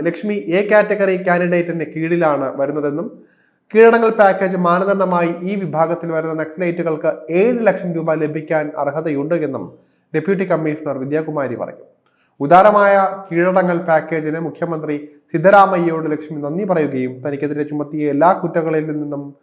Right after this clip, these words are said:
ഒഴിവാക്കണമെന്ന് ജില്ലാ ഭരണകൂടത്തോട് ലക്ഷ്മി അഭ്യർത്ഥിക്കുകയും ചെയ്തിരുന്നു. രണ്ടായിരത്തി ഇരുപത്തിയഞ്ചിൽ കർണാടകയിൽ ഇരുപത്തിരണ്ട് നക്സൽ പ്രവർത്തകർ കീഴടങ്ങിയിട്ടുണ്ട്. ഇത് അവിടെ മാത്രമല്ല, രാജ്യവ്യാപകമായി കണ്ടുവരുന്ന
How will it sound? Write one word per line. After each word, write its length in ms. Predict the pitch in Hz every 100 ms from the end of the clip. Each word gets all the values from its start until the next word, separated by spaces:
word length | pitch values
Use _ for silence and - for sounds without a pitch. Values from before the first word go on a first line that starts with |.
| _
ഒഴിവാക്കണമെന്ന് 600 | 156 175 190 190 185 175
ജില്ലാ 280 | 143 147 185
ഭരണകൂടത്തോട് 720 | 180 180 165 160 156 147 139
ലക്ഷ്മി 220 | 135 147
അഭ്യർത്ഥിക്കുകയും 760 | 139 151 196 190 165 139 113 113
ചെയ്തിരുന്നു. 400 | 131 104 - - -
രണ്ടായിരത്തി 340 | 170 202 214
ഇരുപത്തിയഞ്ചിൽ 500 | 214 208 214 202 226
കർണാടകയിൽ 640 | 226 180 196 208 202 208 196
ഇരുപത്തിരണ്ട് 580 | 196 240 247 226 220 196
നക്സൽ 240 | 196 214
പ്രവർത്തകർ 680 | 196 180 180 180 165 165 160 - - _
കീഴടങ്ങിയിട്ടുണ്ട്. 640 | 185 185 151 135 117 95 - - _ _ _ _
ഇത് 160 | 160 170
അവിടെ 360 | 170 147 175
മാത്രമല്ല, 680 | 190 160 156 170 113 110 - - 147
രാജ്യവ്യാപകമായി 840 | 151 165 175 170 165 165 165 156 156
കണ്ടുവരുന്ന 720 | 147 156 156 151 147 143 143